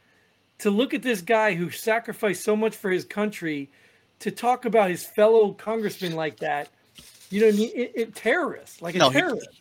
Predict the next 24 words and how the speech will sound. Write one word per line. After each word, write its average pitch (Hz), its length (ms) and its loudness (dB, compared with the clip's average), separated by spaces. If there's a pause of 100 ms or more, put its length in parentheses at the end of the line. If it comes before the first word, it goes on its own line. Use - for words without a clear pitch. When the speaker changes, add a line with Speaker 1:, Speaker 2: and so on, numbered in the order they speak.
Speaker 2:
he - 160 -10
does 151 180 0
not 143 200 2
represent 107 260 -4
the 101 60 -12
military. 113 400 -2
He 120 100 -6
represents 123 560 -2
his 110 140 -6
constituents - 760 -6
in 107 240 -6
wherever 113 280 -2
he's 110 180 -4
from 107 140 -4
in 98 60 -10
Texas, - 340 -6
I 85 80 -8
think. 80 380 -14
That's 117 180 -4
who 131 60 -8
he 127 100 -4
Speaker 1:
Well, 113 60 2
that, 233 80 6
Speaker 2:
represents. 82 500 -4